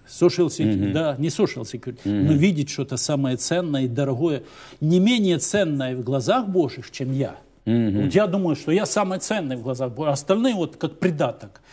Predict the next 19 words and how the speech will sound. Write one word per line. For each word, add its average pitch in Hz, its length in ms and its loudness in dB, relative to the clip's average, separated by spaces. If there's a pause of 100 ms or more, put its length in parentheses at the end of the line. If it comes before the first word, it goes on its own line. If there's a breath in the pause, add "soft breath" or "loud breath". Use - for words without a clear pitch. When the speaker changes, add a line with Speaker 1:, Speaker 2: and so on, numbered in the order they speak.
(220 loud breath)
Speaker 1:
Но, 151 160 2
Speaker 2:
Мгм. 196 100 2
Speaker 1:
но, 185 120 2
но, 156 280 -4
это 143 220 -6
так - 180 -2
не 165 100 0
бывает. 165 380 -2 (320 loud breath)
И, 151 120 -2
э, 135 140 -10 (220)
он 190 220 4
не 175 100 4
менее 160 340 2
ценный, 160 360 0
ты 202 200 2
не 160 140 2
менее 139 340 0
ценный. 277 400 0
Speaker 2:
Конечно. 131 640 0